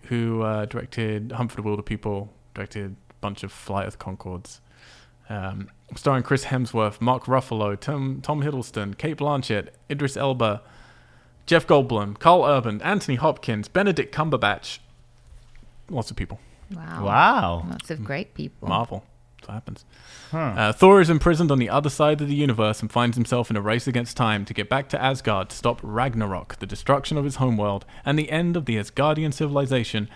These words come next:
Speaker 1: at the hands of an all-powerful new threat, the Ruthless Healer. That's a one sentence they've managed to do that in. Lots of commas.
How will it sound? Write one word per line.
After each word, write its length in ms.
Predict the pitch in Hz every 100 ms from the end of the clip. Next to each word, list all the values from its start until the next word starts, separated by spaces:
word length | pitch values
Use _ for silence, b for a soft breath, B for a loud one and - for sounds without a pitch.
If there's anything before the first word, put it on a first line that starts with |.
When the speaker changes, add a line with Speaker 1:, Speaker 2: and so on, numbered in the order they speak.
| b
Speaker 1:
at 120 | 113
the 80 | 110
hands 260 | 107 123 127
of 120 | 117
an 60 | 107
all-powerful 640 | - 170 175 117 117 -
new 140 | 110 135
threat, 360 | - 113 107 b b
the 100 | -
Ruthless 520 | 98 120 - 110 - - -
Healer. 300 | 101 80 69 - - - - - - - -
That's 180 | - 131
a 40 |
one 260 | 113 113 113
sentence 420 | - 98 - -
they've 160 | - -
managed 220 | - -
to 60 | -
do 40 |
that 140 | - -
in. 100 | 120 -
Lots 180 | 120 -
of 60 |
commas. 380 | - 98 - -